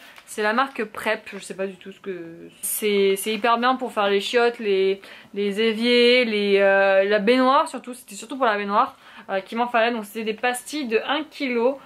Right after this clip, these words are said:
donc il y a environ trois cents pastilles. Si je fais environ une fois par jour, j'en ai pour, euh, <laughs> pour dix mois, donc, euh, ça va, j'en ai quand même pour pas mal de temps, pas mal d'années je dirais même.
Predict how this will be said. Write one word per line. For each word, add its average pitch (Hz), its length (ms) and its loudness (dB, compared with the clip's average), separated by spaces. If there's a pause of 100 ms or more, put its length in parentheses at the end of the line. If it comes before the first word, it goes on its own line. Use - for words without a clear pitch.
(160)
donc 214 100 -14
il - 20 -12
y 262 40 0
a 247 60 2
environ 240 400 -2
trois 311 340 0
cents 349 240 -4
pastilles. 226 640 -6
Si 202 80 -14
je - 80 -14
fais 233 100 0
environ 226 500 2
une 233 120 -2
fois 233 160 0
par 214 140 2
jour, 254 120 0
j'en 226 200 0
ai 214 100 -6
pour, 196 320 -8
euh, 190 100 -6 (420)
<laughs> - 440 -20
pour 190 180 -2
dix 196 200 -6
mois, 196 260 -2
donc, 196 260 -8
euh, 196 80 -8
ça 202 220 0
va, 196 100 0
j'en 180 160 -8
ai 185 80 -8
quand 214 180 -4
même 233 120 -2
pour 190 160 -12
pas 233 100 0
mal 247 160 0
de 214 120 -4
temps, 226 260 -2 (300)
pas 247 100 2
mal 269 240 0
d'années 262 300 0
je 269 60 -4
dirais 233 380 -2
même. 233 400 -2